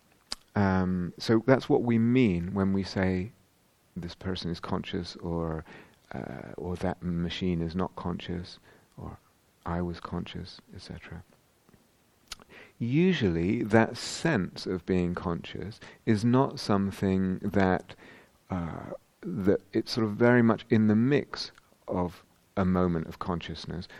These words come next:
There's much more attention to what we're conscious of, the object, this or that thing that I'm paying attention to, this or that object of consciousness. But to some degree,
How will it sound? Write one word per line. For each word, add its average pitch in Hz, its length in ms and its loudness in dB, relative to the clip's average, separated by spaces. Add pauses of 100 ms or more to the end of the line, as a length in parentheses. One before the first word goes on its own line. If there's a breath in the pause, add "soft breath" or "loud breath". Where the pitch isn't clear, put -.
There's 104 180 0
much 127 300 2
more 113 220 2
attention 110 600 -4
to 98 140 -4
what 101 340 -2
we're 92 160 0
conscious 92 500 -6
of, 85 340 -4
the - 160 -2
object, - 560 -8 (320)
this - 300 -6
or 82 140 -6
that 80 280 -4
thing 95 260 0
that 82 120 -4
I'm 85 100 -4
paying 82 300 -2
attention 82 400 -10
to, 107 300 -2
this 90 200 -6
or 87 80 -2
that 80 240 -6
object - 440 -6
of - 120 -16
consciousness. - 640 -8 (800 loud breath)
But - 160 -8
to 135 100 -2
some 165 400 0
degree, 135 580 0